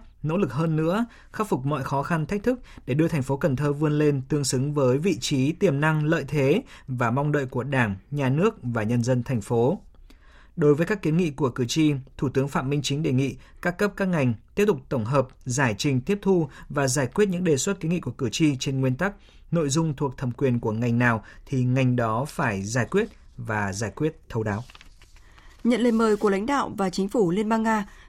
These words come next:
Speaker 2: Thủ tướng Chính phủ Phạm Minh Chính sẽ dự và phát biểu tại diễn đàn tuần lễ năng lượng Nga lần thứ bốn với chủ đề Năng lượng thế giới, chuyển đổi để phát triển, diễn ra tại Moscow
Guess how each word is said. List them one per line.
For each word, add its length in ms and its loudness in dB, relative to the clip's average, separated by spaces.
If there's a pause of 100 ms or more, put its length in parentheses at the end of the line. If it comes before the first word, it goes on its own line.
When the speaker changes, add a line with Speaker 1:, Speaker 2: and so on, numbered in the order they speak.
Speaker 2:
Thủ 100 0
tướng 180 4
Chính 140 -2
phủ 180 0
Phạm 240 -4
Minh 100 -2
Chính 260 0
sẽ 280 -6
dự 340 -2
và 200 -2
phát 180 -6
biểu 240 0
tại 240 -2
diễn 220 -4
đàn 260 0 (160)
tuần 220 2
lễ 120 0
năng 220 0
lượng 200 0
Nga 280 0 (120)
lần 320 0
thứ 140 -4
bốn 260 0 (200)
với 160 2
chủ 140 0
đề 240 2 (360)
Năng 200 2
lượng 140 0
thế 120 -4
giới, 300 0 (140)
chuyển 220 2
đổi 300 2
để 120 0
phát 160 -6
triển, 200 2 (480)
diễn 200 0
ra 220 0
tại 220 -2
Moscow 600 -2